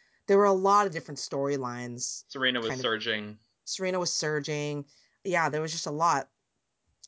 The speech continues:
Speaker 1: So I can't imagine that Rio will have that same level of drama, not because it's like, like Rio is any lesser than Wimbledon. It's just, like, it's such a unique situation for Wim-, for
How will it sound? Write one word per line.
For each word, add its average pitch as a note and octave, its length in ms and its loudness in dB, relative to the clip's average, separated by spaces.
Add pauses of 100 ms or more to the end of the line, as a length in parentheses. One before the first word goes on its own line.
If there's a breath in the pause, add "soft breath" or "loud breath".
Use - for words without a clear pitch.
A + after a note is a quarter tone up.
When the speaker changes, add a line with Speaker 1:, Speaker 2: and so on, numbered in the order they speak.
Speaker 1:
So - 160 -8
I G#3 100 -4
can't - 420 -8
imagine E3+ 560 -2
that D3+ 140 -8
Rio C#3+ 380 -4
will C#3 200 -6
have C3+ 460 -2
that B2+ 200 -6
same C#3 320 -4
level C3+ 260 -6
of C3 160 -6
drama, D3 580 -2 (460 loud breath)
not A#3 280 4
because F#3+ 340 -6
it's D3+ 240 -10
like, C3 320 -6 (500)
like D3 300 -6 (260)
Rio D3+ 360 -4
is C#3 120 -2
any C#3 200 -2
lesser C3+ 560 -2
than C3+ 340 -4
Wimbledon. E3 400 0
It's D3 160 0
just, F3+ 160 -2
like, D#3+ 100 -2
it's D#3 120 -6
such G3 240 -2
a - 20 -2
unique C#3+ 380 -2
situation C3 540 -2
for C3 120 -8
Wim-, B2 200 -6
for B2+ 420 -4